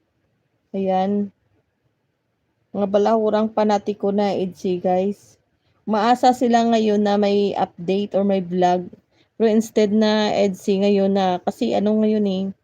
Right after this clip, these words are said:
Ah, mans-, nineteenth mansari po nila. Pero yung ang sa kakahantay nila, yung upload po is May Chris, di ba?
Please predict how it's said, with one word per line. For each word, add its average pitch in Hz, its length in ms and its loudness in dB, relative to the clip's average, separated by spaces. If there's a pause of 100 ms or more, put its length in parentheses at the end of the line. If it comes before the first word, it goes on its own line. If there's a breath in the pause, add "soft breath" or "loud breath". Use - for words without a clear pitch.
(1500 soft breath)
Ah, 208 160 0
mans-, 226 320 2
nineteenth 226 560 2
mansari 214 480 0
po 208 160 -2
nila. 185 480 -2 (640 soft breath)
Pero 226 240 4
yung 226 240 4
ang 214 480 0
sa 220 160 -4
kakahantay 214 640 -2
nila, 196 320 0
yung 196 240 -2
upload 190 560 -4
po 165 240 -6
is - 480 -4 (400)
May 190 320 -2
Chris, 175 400 -6
di 165 160 -8
ba? 139 240 -6